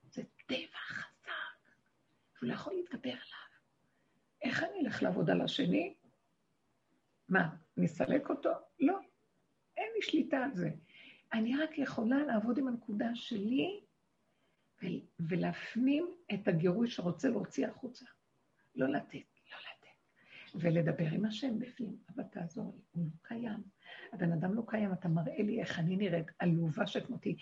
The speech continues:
כל מה שאנחנו עושים זה רק על מנת לשכלל את נקודות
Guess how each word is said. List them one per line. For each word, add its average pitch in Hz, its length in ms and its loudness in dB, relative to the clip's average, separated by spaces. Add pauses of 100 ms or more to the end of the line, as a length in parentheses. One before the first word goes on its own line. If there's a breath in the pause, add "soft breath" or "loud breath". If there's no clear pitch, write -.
(360 loud breath)
כל 330 420 4
מה 285 140 4
שאנחנו 285 280 0
עושים 214 280 6
זה 180 80 6
רק 196 240 2
על 202 100 2
מנת 180 420 2
לשכלל 190 580 0
את 233 180 -4
נקודות 185 600 0